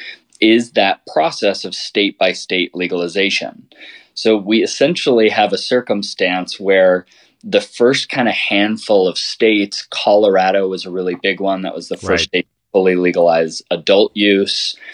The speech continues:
Speaker 1: And these are happening not just state by state over the years through voter ballot initiatives, through legislative referendums,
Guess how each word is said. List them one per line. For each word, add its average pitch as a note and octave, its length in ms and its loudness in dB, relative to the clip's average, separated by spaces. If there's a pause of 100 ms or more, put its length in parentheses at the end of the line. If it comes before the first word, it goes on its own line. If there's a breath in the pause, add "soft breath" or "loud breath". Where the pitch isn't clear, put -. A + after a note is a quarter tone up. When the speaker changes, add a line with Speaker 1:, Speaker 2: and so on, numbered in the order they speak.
(320 loud breath)
Speaker 1:
And G2 400 0 (120)
these A2+ 360 2
are G#2 120 4
happening G2+ 560 -2
not G#2+ 260 -2
just - 260 -8
state - 380 -4
by F#2 160 0
state F#2 580 -4 (160)
over F#2 260 2
the F2+ 120 -6
years F#2+ 560 0
through F2+ 400 -4
voter A2 420 4
ballot G2 520 2
initiatives, F#2+ 880 -2
through F2 180 -8
legislative G#2 760 0
referendums, F#2 1000 -2